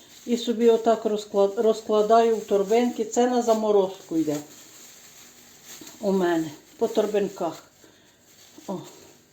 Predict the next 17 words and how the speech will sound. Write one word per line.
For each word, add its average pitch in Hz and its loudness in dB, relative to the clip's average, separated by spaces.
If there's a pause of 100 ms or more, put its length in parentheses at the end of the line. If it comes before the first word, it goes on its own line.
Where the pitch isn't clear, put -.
(540)
отакі 240 -4
торбинки 214 -2
я 196 0
собі 196 -10 (680)
нарву 226 4
пару, 240 4
то, 233 0
то 277 2
і 233 0
так 254 -4
просто 233 -2
кладу. 190 -6 (200)
Для 220 2
впевненості 285 6
я 247 0
собі - -10
кладу 262 2